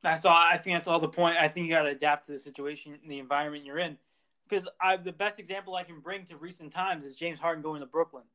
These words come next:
'Cause you look at James Harden, in Houston, he was a primarily a scorer. He was a scoring champion. He was M V P, dropping, averaging thirty-plus points a game.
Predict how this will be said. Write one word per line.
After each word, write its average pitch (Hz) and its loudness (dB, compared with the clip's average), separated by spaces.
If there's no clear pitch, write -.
'Cause 147 -4
you 156 -6
look 185 -6
at 170 -16
James 202 -4
Harden, 202 0
in 160 -14
Houston, 180 -12
he 160 -12
was 160 -10
a 151 -10
primarily 180 -6
a 170 -8
scorer. 165 -6
He 131 -8
was 131 -14
a 127 -14
scoring 190 -6
champion. 175 -10
He 131 -12
was 131 -12
M 185 -6
V 190 -14
P, 156 -10
dropping, 175 2
averaging 190 -4
thirty-plus 208 -8
points 180 -12
a 165 -20
game. 151 -14